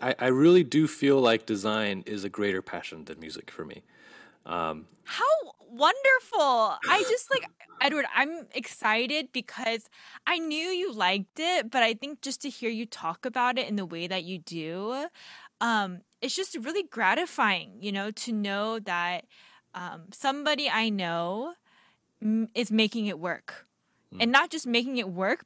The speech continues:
Speaker 2: but thriving.
Speaker 1: Yeah.
Speaker 2: And it's really exciting. But anyways, continue. Yes, you, you feel like this is more who you're gonna be, you think?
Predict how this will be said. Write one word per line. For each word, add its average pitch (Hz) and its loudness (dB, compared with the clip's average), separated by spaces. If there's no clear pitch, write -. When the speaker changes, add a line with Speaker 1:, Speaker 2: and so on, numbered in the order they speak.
Speaker 2:
but 214 -2
thriving. 175 -2
Speaker 1:
Yeah. 95 -8
Speaker 2:
And 98 -6
it's - -20
really 381 0
exciting. 254 -2
But 247 0
anyways, 262 0
continue. 247 -4
Yes, 240 0
you, 254 -4
you 240 -8
feel 269 0
like 254 2
this 262 -2
is 247 -14
more 233 0
who 262 2
you're 233 -2
gonna 220 2
be, 240 2
you 320 2
think? 480 -2